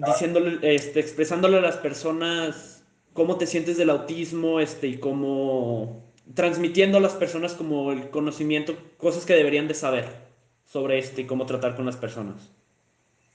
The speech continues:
Speaker 1: Mm, ya. Desde que me interioricé y que me, me apasiona el autismo y demás, tengo como la, la visión clara de esa película de los catorce.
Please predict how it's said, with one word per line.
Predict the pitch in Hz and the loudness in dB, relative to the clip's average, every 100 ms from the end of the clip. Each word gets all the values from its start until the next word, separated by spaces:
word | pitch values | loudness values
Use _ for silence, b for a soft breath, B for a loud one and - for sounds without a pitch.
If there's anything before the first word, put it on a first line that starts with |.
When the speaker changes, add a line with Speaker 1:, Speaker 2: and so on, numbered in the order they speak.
| _ _ _ _ _ _ | _ _ _ _ _ _
Speaker 1:
Mm, | _ 233 233 233 - - _ _ _ _ | _ -20 -20 -20 -20 -20 _ _ _ _
ya. | 110 - - _ - | -12 -12 -16 _ -6
Desde | 123 - 117 117 113 | -2 2 2 2 -6
que | - | -10
me | 110 | -10
interioricé | 113 117 117 113 110 131 160 185 175 - - | -10 -6 0 0 2 4 4 4 -2 -10 -16
y | - | -16
que | 110 | -14
me, | 107 107 107 - _ _ _ _ | -10 -10 -10 -18 _ _ _ _
me | 110 107 | -6 -4
apasiona | 107 143 - 131 | -2 -2 0 2
el | 135 | 0
autismo | 113 113 139 139 | 0 0 0 0
y | |
demás, | 120 135 190 - - _ _ _ _ - | 0 2 2 0 -6 _ _ _ _ -14
tengo | 120 120 | -12 -12
como | 117 110 | -10 -8
la, | 110 104 101 - | -2 -2 -2 -4
la | 110 | -2
visión | 113 120 117 | 0 0 0
clara | 120 123 | 2 2
de | 123 120 | 0 -4
esa | - 123 | -2 -2
película | - 120 131 117 | -4 -6 -2 -2
de | - | -2
los | - | -8
catorce. | - 107 - - - | -10 -8 -10 -10 -16